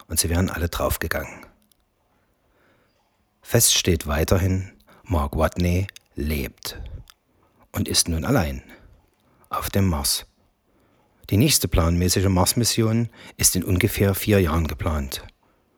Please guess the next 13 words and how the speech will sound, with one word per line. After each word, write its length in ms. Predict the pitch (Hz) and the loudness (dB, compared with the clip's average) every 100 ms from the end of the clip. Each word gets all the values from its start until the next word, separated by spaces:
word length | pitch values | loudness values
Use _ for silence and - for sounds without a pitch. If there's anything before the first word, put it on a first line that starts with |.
| _ _ _ _ | _ _ _ _
Oder 220 | - 73 | -4 -4
so. 280 | - 80 67 - _ _ _ _ _ _ _ _ - - | -2 -2 -4 -12 _ _ _ _ _ _ _ _ -20 -6
Nur 160 | 101 90 | 0 2
leider 260 | 85 104 | 4 6
nicht 200 | 104 92 | 6 4
in 80 | 92 | 0
der 140 | 78 | -2
Gegend, 380 | 78 95 95 92 95 | 2 4 4 2 2
wo 20 | |
seine 260 | 92 85 | 2 0
kleine 280 | 78 85 73 | 0 -2 0
Bodenstation 640 | 110 104 92 - 78 80 76 | 4 4 4 0 -2 -2 -4
steht, 420 | - 82 78 - | -4 -4 -6 -8